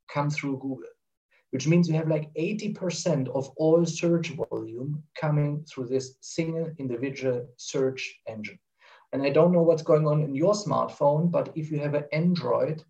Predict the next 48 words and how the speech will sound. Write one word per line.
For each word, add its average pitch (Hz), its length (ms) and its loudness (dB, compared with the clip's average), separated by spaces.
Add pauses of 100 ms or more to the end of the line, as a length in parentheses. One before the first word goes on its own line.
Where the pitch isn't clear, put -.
(420)
Google 175 600 2
is - 160 -10 (100)
pre-set - 540 -4 (160)
up, 151 120 -12 (240)
obviously, 139 520 -4
as 127 80 -2
a 123 60 -10
search 202 340 -2 (120)
engine 127 420 -6
on 143 340 -6
hundreds 160 680 -2
of - 140 -10
millions 147 640 0
of 123 120 -6
phones, 175 520 0 (400)
and 190 120 0
it 185 120 -2
can't 180 260 -2
be 185 60 0
deleted. 175 420 0 (640)
I 185 60 4
mean, 214 100 4
it 170 120 -2
can't 226 320 -2
be 208 100 -8
deleted. 208 500 -2
It's 156 300 -6
on 208 180 0
the 269 80 4
phone. 175 500 4
You 143 120 -4
have 214 260 0
to 247 120 -6
use 190 260 2
it. 151 200 0
If 175 140 -2
you 175 80 4
don't 208 180 2
wanna 165 140 4
use 147 300 2
it, 220 180 -2
you 156 100 0
need 170 360 4
to 180 200 -6
somehow 175 600 2
find, 170 380 -4
like, 156 220 0
a 151 200 4